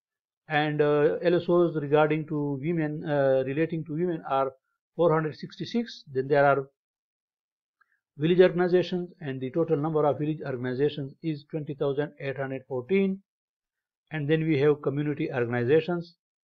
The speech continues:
and, uh, the total number of community organizations in Pakistan is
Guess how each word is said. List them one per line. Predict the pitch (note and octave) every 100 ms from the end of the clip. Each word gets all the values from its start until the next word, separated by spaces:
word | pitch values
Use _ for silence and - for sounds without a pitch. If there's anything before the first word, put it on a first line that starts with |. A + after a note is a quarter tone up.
| _ _ _ _ D3
and, | C3+ B2+
uh, | C3 C3
the | B2 B2
total | E3 D#3+ C#3+
number | D3 C#3+
of | C#3 C3+
community | C3 C3+ C#3 C#3+ C#3
organizations | B2 A2+ A#2+ A#2 D3 C#3+ B2+ B2+
in | C#3+ A#2+
Pakistan | C3 A#2+ B2 - B2+ A2+ A#2
is | C#3 A2 A2